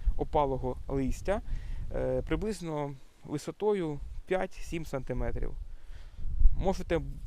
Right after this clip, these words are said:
використовувати будь-який ш-, будь-який інший матеріал, який ви вважаєте за необхідне для мульчі, але примульчувати я вам раджу однозначно. Не знаю, які там будуть, е,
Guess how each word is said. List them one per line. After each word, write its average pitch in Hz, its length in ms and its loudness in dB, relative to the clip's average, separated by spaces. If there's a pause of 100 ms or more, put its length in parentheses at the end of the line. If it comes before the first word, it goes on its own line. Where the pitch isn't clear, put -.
(100)
використовувати 139 1000 -4
будь-який 135 420 -4
ш-, - 160 -16
будь-який 139 400 -8
інший 202 280 -8
матеріал, 170 380 -2
який 160 220 -4
ви 151 60 -4
вважаєте 156 360 -4
за 147 100 -6
необхідне 147 420 -4
для 147 120 -2
мульчі, 135 440 -6 (320)
але 147 240 -2
примульчувати 147 800 -4
я 147 180 -2
вам 135 180 -2
раджу 151 300 0
однозначно. 127 640 -4 (140)
Не 135 60 2
знаю, 139 220 4
які 131 140 8
там 127 160 4
будуть, 127 300 0 (420)
е, 127 300 0